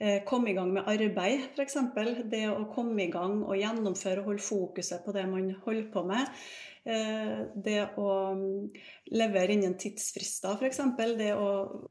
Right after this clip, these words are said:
planlegge og organisere og strukturere seg selv, da, kan være veldig vanskelig.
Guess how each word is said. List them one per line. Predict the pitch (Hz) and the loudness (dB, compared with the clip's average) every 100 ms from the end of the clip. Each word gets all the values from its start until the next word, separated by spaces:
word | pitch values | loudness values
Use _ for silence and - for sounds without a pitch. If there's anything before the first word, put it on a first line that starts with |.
| _ | _
planlegge | - 240 254 233 175 175 | -2 0 0 0 0 0
og | 214 | 2
organisere | 247 233 190 180 185 185 | 2 2 0 -2 -2 -2
og | 208 | -2
strukturere | 247 247 - 185 175 175 | -2 -4 -4 -2 -2 -2
seg | 208 | -4
selv, | 196 233 277 | -2 0 0
da, | 302 - | -2 -4
kan | - 233 | -6 -4
være | 226 214 | -2 -2
veldig | 220 220 185 | -2 -2 -2
vanskelig. | 202 214 185 185 | -2 -4 -2 -2